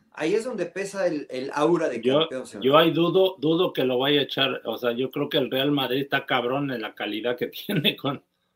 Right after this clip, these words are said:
Speaker 2: con Vinicius, con Rodrigo, con Benzema, con Modric.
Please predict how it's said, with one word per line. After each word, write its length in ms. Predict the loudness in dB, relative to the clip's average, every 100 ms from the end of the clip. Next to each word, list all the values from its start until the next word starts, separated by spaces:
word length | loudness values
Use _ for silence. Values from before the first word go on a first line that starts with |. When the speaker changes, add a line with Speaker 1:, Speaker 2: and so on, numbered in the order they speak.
| _ _ _ -8
Speaker 2:
con 160 | -2
Vinicius, 540 | 0 2 0 0 -2 -2
con 200 | -4 -4
Rodrigo, 460 | -4 0 0 0
con 180 | -2 -6
Benzema, 600 | -8 -6 -4 -2 -2 -2
con 280 | -2 -4 -4
Modric. 360 | -2 0 -2